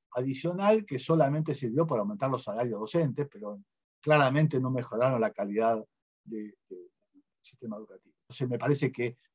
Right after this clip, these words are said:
ese es otro tema muy difícil de discutir por los derechos adquiridos, por las inercias institucionales, bueno, porque el federalismo nuestro es complicado, ¿cierto? Nada, después introduje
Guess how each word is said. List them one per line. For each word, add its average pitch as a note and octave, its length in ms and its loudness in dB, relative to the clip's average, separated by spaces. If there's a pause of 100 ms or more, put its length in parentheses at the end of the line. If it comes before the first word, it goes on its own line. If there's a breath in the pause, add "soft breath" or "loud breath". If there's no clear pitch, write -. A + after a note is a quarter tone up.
(140)
ese D#3+ 200 2
es D3+ 100 0
otro C#3 240 4
tema C#3 380 4
muy E3 220 4
difícil C3 460 -2
de A#2 180 0
discutir D3 460 0 (440)
por B2+ 180 0
los A#2 100 2
derechos B2+ 300 -4
adquiridos, D3+ 720 6
por G#2+ 220 -8
las G2 200 -10
inercias B2 460 -6
institucionales, C3+ 960 2 (460)
bueno, A2+ 160 -6 (340)
porque B2 220 -10
el A2+ 60 -6
federalismo B2 440 0
nuestro C3+ 300 -2
es - 60 -10
complicado, - 480 -12 (200)
¿cierto? - 380 -8 (540)
Nada, A2 260 -2
después - 460 2
introduje C#3 680 4